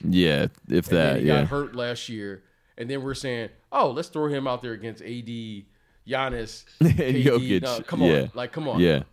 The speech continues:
Speaker 2: Like, you know, like, let's be realistic here. Now, maybe he can handle that workload. I don't know. But I'm, I'm not gonna, I'm not gonna bank on that one.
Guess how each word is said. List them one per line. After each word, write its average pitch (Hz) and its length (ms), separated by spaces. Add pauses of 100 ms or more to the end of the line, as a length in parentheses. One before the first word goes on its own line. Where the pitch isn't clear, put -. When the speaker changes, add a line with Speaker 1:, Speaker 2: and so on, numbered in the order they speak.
(140)
Speaker 2:
Like, 104 300
you 123 140
know, 117 260
like, 104 340
let's 107 240
be 139 140
realistic 143 540
here. 82 300
Now, 120 260 (1160)
maybe 135 380
he 151 160
can 160 140
handle 185 300
that 107 220
workload. 98 480
I 117 120
don't 113 220
know. 95 160 (640)
But 135 260
I'm, 139 260
I'm 139 140
not 135 220
gonna, 117 340 (920)
I'm 143 120
not 165 160
gonna 143 160
bank 120 260
on 95 120
that 71 200
one. - 120